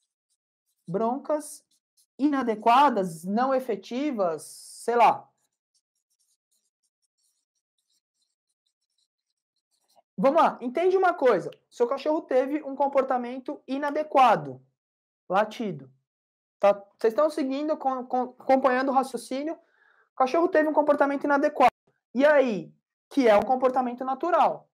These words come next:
Você veio e deu uma bronca inadequada. Você estava quieta ou quieto quando esse cachorro teve esse comportamento inadequado. E aí, logo na sequência, você veio com uma bronca inadequada.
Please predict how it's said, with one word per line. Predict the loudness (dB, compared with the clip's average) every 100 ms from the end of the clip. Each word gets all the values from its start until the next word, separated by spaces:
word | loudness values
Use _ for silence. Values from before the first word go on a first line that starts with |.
| -6
Você | 0 0 0 -6
veio | -4 0 0 0 -4 -8 _ -8
e | -2
deu | 2 2 0 -2
uma | 0 2 2
bronca | 2 2 4 2 0 -2 -2
inadequada. | -2 -2 -2 -4 0 2 2 -2
Você | -8 -8
estava | -8 -4 -2 -2
quieta | -2 2 4 2 -2 -18 _ _ -4
ou | -2 -2
quieto | 2 4 2 -2 -12
quando | -8 -8
esse | -6
cachorro | -6 -4 -4 -4 -4
teve | -4 -4
esse | -8
comportamento | -10 -8 -8 -8 -8
inadequado. | -8 -6 -2 2 2 0 -14 _ _ _ _ 2
E |
aí, | 4
logo | 6 4 4
na | 2
sequência, | -2 -4 -4 -2
você | -4 -2 -4
veio | -4 -4
com | -2
uma | 0 2
bronca | 0 0 0 0 -2
inadequada. | -8 -6 -8 -2 2 2 2 -6